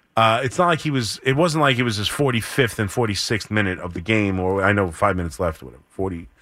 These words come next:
I mean, it's not like he played every minute of the game. Thirty-one isn't, isn't a crazy amount.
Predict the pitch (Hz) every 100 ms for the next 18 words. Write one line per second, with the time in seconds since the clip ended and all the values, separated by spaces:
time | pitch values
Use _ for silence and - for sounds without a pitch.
0 | - - - 135 135 170 156 127 135 123
1 | 120 120 113 107 104 107 - 175 135 120
2 | 120 110 104 101 _ 104 98 92 - -
3 | - 120 117 127 127 135 131